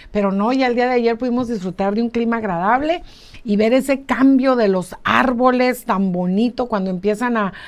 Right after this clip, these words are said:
a perder sus hojas y que se pone como un amarillito entre anaranjadito y doradito. Se ve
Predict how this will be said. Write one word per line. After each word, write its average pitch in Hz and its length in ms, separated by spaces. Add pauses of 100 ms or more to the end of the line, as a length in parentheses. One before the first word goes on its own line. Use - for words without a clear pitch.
a 190 160
perder 202 360
sus 226 220
hojas 226 260
y 202 60
que 196 100
se 190 120
pone 202 280
como 196 280
un 202 400 (260)
amarillito 208 920
entre 214 260
anaranjadito 180 1000
y 185 100
doradito. 165 520
Se 175 140
ve 208 240